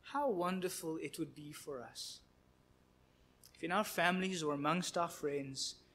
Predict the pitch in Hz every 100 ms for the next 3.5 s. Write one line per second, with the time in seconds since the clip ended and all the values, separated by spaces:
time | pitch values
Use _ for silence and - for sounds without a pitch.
0 | - _ - 165 175 196 196 196 196 -
1 | - 156 151 - 143 127 151 160 160 -
2 | - 139 135 - 151 - 151 156 156 151
3 | - 113 - - -